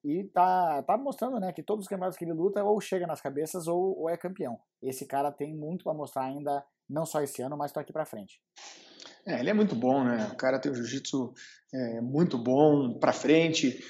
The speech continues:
Speaker 2: finalizador, preparação física dele tá muito boa, cara forte. Então, é um nome a, a, a ser batido aí no super pesado. A gente teve Isaac Paiva ganhando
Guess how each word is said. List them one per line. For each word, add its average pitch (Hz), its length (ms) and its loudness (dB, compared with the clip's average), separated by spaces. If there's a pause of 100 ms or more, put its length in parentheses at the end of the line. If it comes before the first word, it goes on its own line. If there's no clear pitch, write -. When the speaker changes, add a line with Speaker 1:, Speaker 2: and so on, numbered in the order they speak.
(160)
Speaker 2:
finalizador, 135 1000 8
preparação 127 500 -2
física 143 340 2
dele 139 160 0
tá 123 100 -8
muito 151 340 -6
boa, 139 220 6
cara 123 180 -2
forte. - 480 2 (360)
Então, 165 600 0 (280)
é 160 500 2 (100)
um 160 140 2
nome 160 320 6
a, 165 40 2
a, 190 680 0 (340)
a - 40 -6
ser - 120 4
batido 185 380 4
aí 180 100 6
no 185 240 6
super 170 240 0
pesado. 156 460 4 (440)
A 120 40 -4
gente 123 200 -4
teve 139 480 8
Isaac 143 480 2
Paiva 143 300 6
ganhando 135 500 2